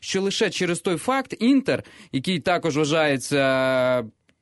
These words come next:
командою номер один вищого дивізіону, вищого європейського дивізіону, не постраждав. Тоді, наскільки мені відомо,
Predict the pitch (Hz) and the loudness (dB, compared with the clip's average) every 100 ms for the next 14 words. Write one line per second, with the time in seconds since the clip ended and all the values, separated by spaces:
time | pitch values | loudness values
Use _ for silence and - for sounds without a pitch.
0 | _ _ - 160 170 156 131 135 127 127 | _ _ -2 0 2 2 2 2 2 2
1 | 151 139 139 143 208 151 147 - 131 127 | 4 2 2 0 0 0 0 0 -2 0
2 | 127 127 208 175 135 175 - 151 139 131 | 0 0 0 2 0 0 0 0 0 0
3 | 131 139 104 - 143 135 123 147 135 131 | 0 0 -2 -2 0 0 2 2 2 2
4 | 156 151 135 135 117 117 104 - - - | 0 -2 -4 -4 -2 -2 -4 -10 -20 -20
5 | - 190 170 220 143 151 202 170 165 170 | -6 -4 0 2 2 0 -2 -2 0 0
6 | 156 156 165 151 127 | 0 0 0 0 -2